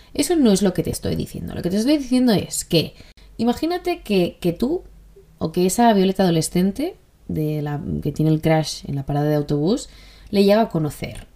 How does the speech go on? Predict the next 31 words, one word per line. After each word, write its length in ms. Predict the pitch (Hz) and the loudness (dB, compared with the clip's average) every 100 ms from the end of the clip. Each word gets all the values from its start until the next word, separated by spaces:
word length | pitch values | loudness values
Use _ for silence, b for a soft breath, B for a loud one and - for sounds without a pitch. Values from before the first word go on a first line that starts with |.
| - | -8
¿no? 240 | 160 240 - | -6 -6 -6
Y 160 | - 165 | -8 -2
ya 400 | 202 220 - - - - - - | 0 0 -6 -18 -20 -16 -16 -6
va 240 | 180 196 | -2 -2
con 160 | 196 185 | -2 -2
esas 240 | 170 196 | -2 -4
expectativas 800 | 190 - 165 160 151 160 165 165 | -6 -4 -8 -6 -6 -2 -2 -2
previas 500 | 160 160 165 170 156 | -2 0 2 0 0
de, 220 | 151 143 B B B - | -2 -2 B B B -6
"Ostras, 340 | 160 156 147 | -4 -2 -2
es 100 | 147 | -2
un 120 | 143 | -4
chico 240 | - 143 139 | -6 -8 -4
muy 180 | 139 | -4
atento, 800 | 139 - 247 240 233 226 233 233 | -4 0 2 2 0 -2 -2 0
viste 320 | 190 143 - 143 | 0 -2 -4 -4
muy 220 | 139 139 | -2 -2
bien, 800 | 143 180 214 220 220 220 214 208 B B B | 0 2 2 2 2 2 -2 -6 B B B
seguro 460 | - 170 151 147 147 | -4 -2 2 0 0
que 380 | 151 147 147 147 | -2 0 0 -2
es, 280 | - - - | -4 -6 -8
eh, 260 | 139 135 127 | -8 -8 -6
genial, 800 | 147 151 165 185 190 190 190 185 | -2 2 4 6 6 6 4 0
simpatiquísimo, 1300 | 170 156 151 147 - 185 180 - 180 180 180 180 185 B B B - | -4 -4 -6 -10 -4 0 0 0 -2 -2 0 -2 -4 B B B -8
eh, 240 | 165 165 | -4 -4
con 140 | 160 160 | -2 -2
un 120 | 160 | -2
sentido 400 | 165 165 165 160 | -2 0 2 4
del 160 | 156 156 | 4 2
humor, 580 | 156 156 156 156 151 151 | 0 0 2 0 -2 -4
eh, 560 | 156 147 147 147 147 | -4 -4 -2 -2 -2